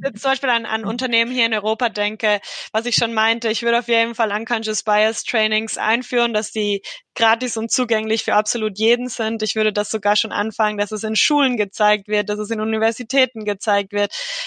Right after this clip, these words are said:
Speaker 1: ähm, damit es nicht erst so spät in den Firmen irgendwann erst zum ersten Mal aufkommt als Thema. Das würde ich auf jeden Fall machen. Auch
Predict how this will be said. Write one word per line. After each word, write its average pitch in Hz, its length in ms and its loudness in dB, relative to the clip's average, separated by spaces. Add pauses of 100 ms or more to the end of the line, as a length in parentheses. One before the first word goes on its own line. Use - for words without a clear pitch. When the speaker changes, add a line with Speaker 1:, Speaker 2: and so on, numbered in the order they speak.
Speaker 1:
ähm, 214 340 4
damit 214 280 0
es 214 120 0
nicht 220 160 0
erst 214 300 2
so 220 100 0
spät 220 320 -4
in 220 80 -4
den 208 140 -6
Firmen 214 420 0
irgendwann 190 640 -2
erst - 340 -4
zum 214 120 -2
ersten 202 340 0
Mal 208 180 2
aufkommt 202 520 0
als 185 220 -4
Thema. 247 360 2 (180)
Das - 180 -2
würde 226 140 0
ich 220 60 -2
auf 196 100 -4
jeden 240 200 2
Fall 226 160 2
machen. 226 280 0 (340)
Auch 214 160 2